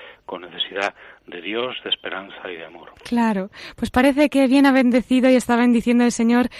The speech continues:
Speaker 2: ese salto hacia Él. Don Luis Ángel, ¿y cómo fue el primer salto que dio hacia Él en el momento en el que ve claro que Dios le llama a una vocación como es el sacerdocio?
Speaker 1: Bueno, pues yo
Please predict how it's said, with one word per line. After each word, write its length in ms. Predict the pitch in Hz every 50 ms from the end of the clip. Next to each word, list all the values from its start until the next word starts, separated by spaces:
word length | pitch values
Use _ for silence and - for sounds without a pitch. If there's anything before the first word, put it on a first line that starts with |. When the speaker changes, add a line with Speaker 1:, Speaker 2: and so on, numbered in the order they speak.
| - - -
Speaker 2:
ese 240 | 240 247 - 262 247
salto 400 | - - 240 247 226 - - 226
hacia 420 | 220 208 - - 208 196 208 262
Él. 100 | 339 339 - - - - - -
Don 240 | 214 277 269 254 233
Luis 160 | 247 240 -
Ángel, 280 | 285 311 302 - 311 254
¿y 60 | 240
cómo 240 | - - 262 302 339
fue 220 | - - - 262
el 100 | 262 233
primer 360 | - 240 240 226 226 226 220 196
salto 480 | - - 214 208 226 202 - 196 196
que 160 | 185 214 208
dio 180 | 196 214 220 214
hacia 320 | 220 220 214 - 226 220 214
Él 140 | 220 233 226
en 100 | 233 226
el 100 | 226 214
momento 400 | 208 202 208 214 233 220 - 254
en 100 | 247 247
el 160 | 240 233 214
que 280 | - 233 220 208 202 - - - - - - _ _
ve 240 | - 220 180 269 262
claro 320 | - 247 254 269 302 294
que 80 | - 247
Dios 220 | 214 233 233 214
le 100 | 233 233
llama 380 | 220 233 240 240 247 262 269 254 - - - - -
a 160 | - 202 214
una 240 | 214 226 247 254 247
vocación 400 | 208 233 - 214 202 - 226 233
como 160 | - 247 233
es 140 | 247 - -
el 100 | 277 254
sacerdocio? 840 | - - 226 202 - - 214 208 208 277 302 - - 254 233 208 - _ _ _ _ - - - - - 104 95 85 85 87 87 - - - -
Speaker 1:
Bueno, 200 | 120 113 113 98
pues 220 | - 98 92 - - - _ - - - - - - - - - - - _ - - 202 - -
yo 360 | 120 139 156 165 - -